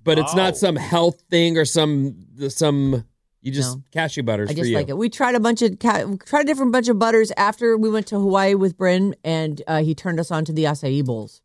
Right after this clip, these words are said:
Speaker 2: Oh, yeah.
Speaker 3: You'd been yelling about 'em for years, and then
Speaker 1: Mm-hmm.
Speaker 3: I never would have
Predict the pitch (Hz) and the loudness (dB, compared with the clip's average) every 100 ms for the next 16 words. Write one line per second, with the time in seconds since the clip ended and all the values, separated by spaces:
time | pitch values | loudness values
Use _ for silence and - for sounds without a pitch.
0 | _ 101 101 95 92 226 233 220 196 151 | _ -6 -2 0 2 2 4 4 4 4
1 | 196 196 185 180 175 170 170 208 202 147 | 2 2 2 0 0 -2 0 2 4 2
2 | 156 - 175 170 165 160 170 196 214 202 | -2 -4 0 0 0 2 2 2 2 0
3 | 175 - _ 175 180 170 | -4 -12 _ -6 -4 -4